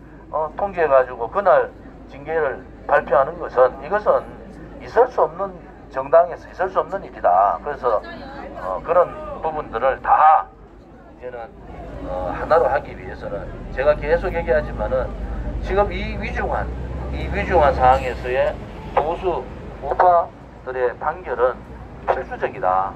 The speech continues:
그래서 우선 새누리당 당부터 당원들을 더 힘들게 하지 않고 더 분열하지 않고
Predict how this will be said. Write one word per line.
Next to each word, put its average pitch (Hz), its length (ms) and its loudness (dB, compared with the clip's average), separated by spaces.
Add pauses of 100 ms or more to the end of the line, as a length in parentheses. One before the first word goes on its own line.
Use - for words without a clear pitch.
(340)
그래서 117 200 -12
우선 127 200 -6
새누리당 170 540 0 (180)
당부터 98 800 -4 (560)
당원들을 123 500 2
더 113 120 -6
힘들게 123 600 -2 (260)
하지 143 200 -2
않고 92 520 -6
더 113 100 -6
분열하지 120 580 -2
않고 92 520 -4